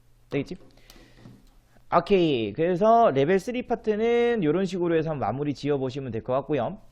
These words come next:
그래서 혹시라도 문제 풀다가 모르는 거 있으면은 쌤한테 따로 조금 질문해 주시기 바랍니다. 자, 그래서 밖에 지금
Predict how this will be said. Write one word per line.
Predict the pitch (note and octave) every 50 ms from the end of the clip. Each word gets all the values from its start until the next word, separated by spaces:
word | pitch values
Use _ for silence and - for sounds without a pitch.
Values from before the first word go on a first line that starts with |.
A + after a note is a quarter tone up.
| _ _ _ _ _ _ _ _ _ - - - _ _ _ - -
그래서 | - C#3 C3 E3
혹시라도 | F3+ - - F#3+ F3 E3+ D#3+ G#3 A#3 A#3+ F#3+
문제 | B2+ C#3 D3+ F3+
풀다가 | E3+ - F#3+ D#3+ E3 C#3+ C3
모르는 | A#2 G#2+ A#2+ D3+ F3+ F#3+ F#3 F3
거 | E3
있으면은 | F3+ F3 - F#3 F#3 F3+ E3+ D3+ C#3+ D3 D3 D3 C#3+ B2+ A2+
쌤한테 | - D#3+ E3 E3 D3+ -
따로 | - - - F#3+ G3+ G3
조금 | - - E3+ - D3+
질문해 | - - - C#3+ D3 D3+ D3
주시기 | C#3 B2+ A2+ C3 B2 B2
바랍니다. | G#2 G2 G2 G#2+ G#2+ G#2+ G2 F#2+ F#2 - F#2+ - G3+ G#3 - - - - - _ _
자, | - - D3
그래서 | D#3+ F3 E3 E3 E3 E3 D3+ -
밖에 | - C#3+ C3+ - F3+ F3 D3+
지금 | C3+ D#3+ D3+ D#3 D#3 D#3 D3+ D3+ D3+ D3+ D3 D3 D3+ D3+ D3